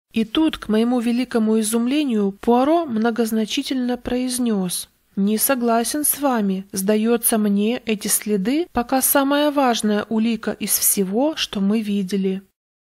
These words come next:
Масье Бекс промолчал, пожав плечами. Он был слишком вежлив, чтобы откровенно выложить, что он думает по этому поводу. «Ну что ж,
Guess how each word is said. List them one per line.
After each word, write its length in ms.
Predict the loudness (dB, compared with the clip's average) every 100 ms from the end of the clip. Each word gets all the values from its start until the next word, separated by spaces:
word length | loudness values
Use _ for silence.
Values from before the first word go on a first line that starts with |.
| _ -4
Масье 460 | 0 0 0 0
Бекс 340 | 2 0 0 -4
промолчал, 800 | -2 0 0 -2 -2 -2 -2
пожав 460 | -2 -2 0 0 -2
плечами. 720 | -4 -4 -2 -2 0 -2 -4 -10 _ _ _ _ _
Он 200 | 0 2
был 140 | 0 0
слишком 600 | -2 0 0 0 -2 0
вежлив, 600 | 0 0 0 -2 -2 -4
чтобы 360 | -2 0 2
откровенно 680 | 0 -2 -2 0 0 0 0
выложить, 520 | 0 0 0 -2 -6
что 320 | -10 -2 0 2
он 180 | 2
думает 440 | 2 2 2 0 -2
по 100 | 0
этому 400 | 0 2 0 0
поводу. 580 | 0 -2 0 -2 -4 -8 _ _ _ _
«Ну 140 | -2 0
что 320 | 0 0
ж, 100 | 0